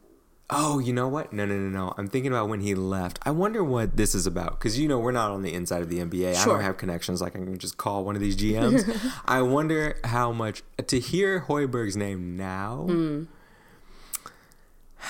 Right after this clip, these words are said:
Speaker 1: there must have been some kind of respect for him within that locker. On the outside, we just saw a losing Bulls team.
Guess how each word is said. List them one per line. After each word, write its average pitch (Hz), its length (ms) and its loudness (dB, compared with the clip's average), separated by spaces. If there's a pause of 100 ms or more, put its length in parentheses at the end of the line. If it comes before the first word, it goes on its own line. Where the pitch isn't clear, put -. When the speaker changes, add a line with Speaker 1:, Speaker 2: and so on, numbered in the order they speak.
(360)
Speaker 1:
there 135 240 4
must 156 360 2
have 175 160 2
been 131 200 0
some 131 400 2
kind 110 460 0
of 98 400 2
respect 92 580 -2
for 98 380 0
him 101 500 -2
within 104 440 0
that 95 240 -4
locker. 95 500 -2
On 165 80 4
the 180 140 4
outside, 175 340 0
we 117 60 0
just 110 160 0
saw 104 200 0
a 95 40 -2
losing 95 340 -2
Bulls 87 240 -6
team. - 260 -6